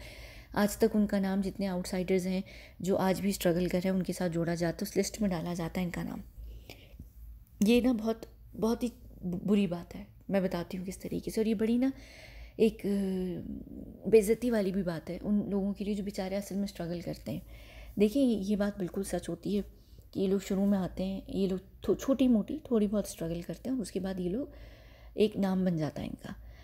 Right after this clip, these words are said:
जो हकीकत में स्ट्रगल करते हैं ना, वो जैसे नवाजुद्दीन सिद्दीकी हो गए, पंकज त्रिपाठी हो गए, ये कुछ और बड़े-बड़े इर-, इरफान खान हैं, ये लोग हैं जि-, जो स्ट्रगल किया है जिन्होंने, बहुत स्ट्रगल किया है।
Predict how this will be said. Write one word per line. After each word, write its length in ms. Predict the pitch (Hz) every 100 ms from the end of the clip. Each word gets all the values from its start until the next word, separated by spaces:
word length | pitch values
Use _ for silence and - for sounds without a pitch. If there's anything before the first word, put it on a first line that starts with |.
| -
जो 140 | 196 226
हकीकत 500 | 208 247 269 320 320
में 100 | 302
स्ट्रगल 340 | - 226 233
करते 260 | 220 196 247
हैं 60 |
ना, 60 | 320
वो 80 | 285
जैसे 200 | 240 233
नवाजुद्दीन 1040 | 190 180 185 - - 202 196 190 185 175
सिद्दीकी 460 | - 180 185 175 190
हो 160 | 165
गए, 200 | 160 170
पंकज 520 | 165 170 175 185 - -
त्रिपाठी 480 | - - 180 185
हो 140 | 180 160
गए, 220 | 170 165 - - - -
ये 100 | 208
कुछ 200 | 208 214
और 140 | 202 196
बड़े-बड़े 400 | 190 190 190 190
इर-, 200 | 131 -
इरफान 400 | 202 - 190 196
खान 260 | - 190
हैं, 140 | 180 185
ये 140 | 233
लोग 160 | 233 240
हैं 200 | 233 262
जि-, 300 | 233 220 -
जो 300 | 208 240 - -
स्ट्रगल 360 | - 208 240
किया 220 | 233 240
है 80 | 269
जिन्होंने, 420 | 240 208 190 220 - - - - -
बहुत 300 | 170 262 285
स्ट्रगल 360 | 254 262 233 226
किया 200 | 220 214
है। 260 | 240 -